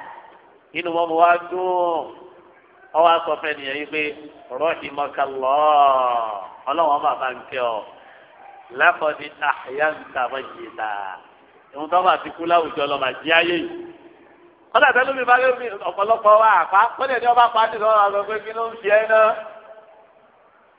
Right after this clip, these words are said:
Àti ju ẹ́ ti kọjú wọn lọ́wọ́ fi kún yìí. Ìyá ọ̀pá ni, tó bá ti di pé ó ṣẹlẹ̀. Àbí Ọlọ́run ọba subhanahu wa ta'ala. اللهم اجعلنا من المحيين لسنته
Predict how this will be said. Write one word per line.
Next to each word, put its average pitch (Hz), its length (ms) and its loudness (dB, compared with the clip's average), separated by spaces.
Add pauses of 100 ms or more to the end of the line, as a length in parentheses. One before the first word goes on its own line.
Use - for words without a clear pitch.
Àti 170 320 2
ju 202 120 -4
ẹ́ 214 120 4
ti 208 100 -8
kọjú 180 260 0
wọn 208 120 2
lọ́wọ́ 226 240 6
fi 214 100 -10
kún 180 220 -12
yìí. 233 220 -8 (1160)
Ìyá 131 180 -2
ọ̀pá 156 340 0
ni, 123 100 -10 (320)
tó 139 140 -12
bá 139 120 2
ti 135 100 -12
di 131 100 -16
pé 147 120 -10
ó 139 140 -8
ṣẹlẹ̀. 127 320 -8 (840)
Àbí 135 200 -8
Ọlọ́run 147 260 2
ọba 135 180 -4
subhanahu 139 540 -2
wa 127 80 -4
ta'ala. 135 480 0 (560)
اللهم 139 300 -6
اجعلنا 139 580 -6 (600)
من 147 160 -8
المحيين 135 720 -8
لسنته 127 1500 -10